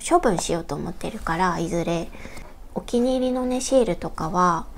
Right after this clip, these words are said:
あの、保存用のこっちの小文日の本に貼り付けていることが多いです。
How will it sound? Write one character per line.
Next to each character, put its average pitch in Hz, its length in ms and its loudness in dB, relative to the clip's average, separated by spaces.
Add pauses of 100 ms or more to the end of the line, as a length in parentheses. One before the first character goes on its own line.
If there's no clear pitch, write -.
(300)
あ 185 40 -6
の、 185 100 -4
保 190 140 -4
存 208 680 2
用 202 220 0
の 190 220 0
こ 185 140 -6
っ - 60 -14
ち 190 140 -4
の 190 240 -2 (440)
小 208 100 -4
文 208 120 -2
日 208 280 -4
の 208 140 0
本 254 300 2
に - 160 -4 (340)
貼 - 140 -8
り 196 120 -4
付 - 240 -8
け - 160 -8
て - 60 -8
い 180 40 -2
る - 100 -4
こ - 140 -8
と 165 180 -6
が - 240 -2 (200)
多 185 160 2
い 170 160 0 (280)
で 170 160 2
す。 - 260 -4